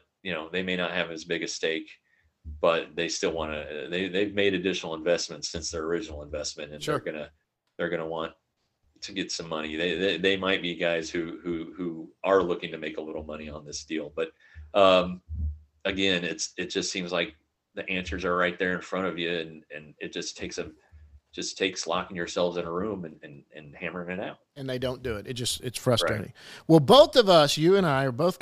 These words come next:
Speaker 2: first of all, the, the T R stuff that's come out, we're not gonna tell you what it is. It is about Kenny Rogers. And
Speaker 1: Oh,
Speaker 2: he
Speaker 1: it's phenomenal.
Speaker 2: <laughs> Oh, my gosh. I
Speaker 1: I just
Speaker 2: can't
Speaker 1: got,
Speaker 2: wait.
Speaker 1: I just got a text from, uh, John Daniels, who said the T R stuff is really good.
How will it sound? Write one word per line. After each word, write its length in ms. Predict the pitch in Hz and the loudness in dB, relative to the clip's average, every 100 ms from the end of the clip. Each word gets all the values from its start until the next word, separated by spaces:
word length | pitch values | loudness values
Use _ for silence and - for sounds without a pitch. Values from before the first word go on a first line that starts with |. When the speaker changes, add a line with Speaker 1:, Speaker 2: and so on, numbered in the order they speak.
| 160 | 0
Speaker 2:
first 220 | 202 208 147 | 4 4 4
of 80 | |
all, 240 | 135 127 117 | 6 6 4
the, 140 | 131 127 | 0 -2
the 160 | 131 | -2
T 220 | 123 247 | -2 2
R 160 | 170 165 | 6 6
stuff 260 | - 147 123 | 4 0 -2
that's 160 | 110 | -4
come 160 | - 147 | -2 0
out, 200 | 156 143 | 2 2
we're 60 | |
not 140 | 139 160 | 4 4
gonna 160 | 160 | 2
tell 160 | 131 165 | 4 6
you 140 | 156 | 6
what 180 | 123 156 | 4 4
it 100 | 151 | 4
is. 160 | 127 123 | 2 2
It 80 | 131 | 4
is 140 | 147 | 4
about 240 | 143 135 | 4 2
Kenny 200 | - 143 | 2 0
Rogers. 520 | 123 131 139 120 113 - _ _ - | 4 4 4 0 -6 -10 _ _ 0
And 100 | 123 | 8
Speaker 1:
Oh, 40 | |
Speaker 2:
he 60 | 117 | 10
Speaker 1:
it's 100 | - | 8
phenomenal. 380 | - 85 78 76 135 | 2 -2 -2 -2 2
Speaker 2:
<laughs> 100 | - | 8
Oh, 180 | 240 139 | 8 8
my 120 | 135 123 - | 4 0 4
gosh. 500 | 110 - 160 160 - - - - | 6 6 2 -2 -4 -10 -16 2
I 40 | 190 | 4
Speaker 1:
I 40 | |
just 100 | 226 254 | 8 8
Speaker 2:
can't 140 | 214 | 10
Speaker 1:
got, 60 | 202 | 10
Speaker 2:
wait. 180 | 240 | 8
Speaker 1:
I 40 | 175 | 6
just 140 | 104 | 2
got 100 | 110 | -4
a 80 | 107 - 107 | -4 -2 -2
text 220 | 104 - | -2 -6
from, 160 | 101 92 | -8 -2
uh, 140 | 87 | 0
John 300 | 85 98 95 | 2 2 2
Daniels, 380 | 92 90 85 76 | 2 0 -2 -6
who 80 | 82 | -8
said 280 | 78 85 78 | -4 -4 -2
the 80 | 78 | -6
T 240 | - 95 | -2 2
R 120 | 87 82 | 2 0
stuff 280 | - 78 | -2 -4
is 140 | 76 76 | -4 -6
really 240 | 80 78 | -4 -6
good. 260 | 76 73 | -8 -10